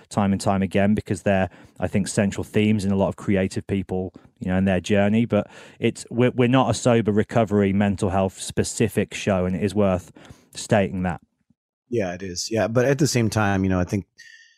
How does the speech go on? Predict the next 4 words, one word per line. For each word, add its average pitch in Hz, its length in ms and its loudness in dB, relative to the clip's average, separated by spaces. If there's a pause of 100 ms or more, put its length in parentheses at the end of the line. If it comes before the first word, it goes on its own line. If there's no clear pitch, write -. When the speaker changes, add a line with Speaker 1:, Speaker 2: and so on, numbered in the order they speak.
(320)
Speaker 2:
whether 98 640 0
or 95 80 2
not, 98 580 -2
um, 87 520 -2